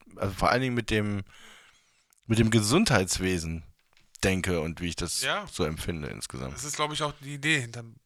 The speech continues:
Speaker 2: Zivildienst, dass du diesen sozialen Aspekt des Lebens noch
Speaker 1: Naja,
Speaker 2: so ein
Speaker 1: gut,
Speaker 2: bisschen
Speaker 1: also moralisch gesehen vielleicht schon, aber prinzipiell ist natürlich erstmal eine extrem günstige Arbeitskraft, ne?
Speaker 2: Ja, klar.
Speaker 1: So, das ist ja eine Sch-,
Speaker 2: Die
Speaker 1: Steuer-
Speaker 2: fehlen ja heute.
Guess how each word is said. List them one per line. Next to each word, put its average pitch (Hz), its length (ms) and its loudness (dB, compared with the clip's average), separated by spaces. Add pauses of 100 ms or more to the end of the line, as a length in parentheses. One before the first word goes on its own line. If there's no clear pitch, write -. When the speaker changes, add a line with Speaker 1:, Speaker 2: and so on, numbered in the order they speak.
(340)
Speaker 2:
Zivildienst, 123 600 -12
dass 123 160 0
du 131 80 -6
diesen 123 240 -4
sozialen 131 500 4
Aspekt - 400 -4
des - 160 -10
Lebens 123 380 -6
noch 131 100 2
Speaker 1:
Naja, 117 180 8
Speaker 2:
so - 20 6
ein 131 60 10
Speaker 1:
gut, 147 100 6
Speaker 2:
bisschen 139 180 8
Speaker 1:
also 127 220 6 (100)
moralisch 120 500 6
gesehen 131 280 6
vielleicht 120 260 8
schon, 147 200 8
aber 123 140 8
prinzipiell 135 380 6
ist 123 80 6
natürlich 123 240 8
erstmal 120 240 8
eine 107 80 10
extrem 110 360 6
günstige 107 340 6
Arbeitskraft, 82 600 4
ne? 101 140 -10 (520)
Speaker 2:
Ja, 110 160 -8 (300)
klar. 117 180 -18 (600)
Speaker 1:
So, 113 60 0
das 98 80 2
ist 90 60 2
ja 101 100 10
eine 107 240 10
Sch-, 101 180 8
Speaker 2:
Die 123 60 12
Speaker 1:
Steuer- 139 160 10
Speaker 2:
fehlen 139 140 8
ja 143 100 8
heute. 131 360 4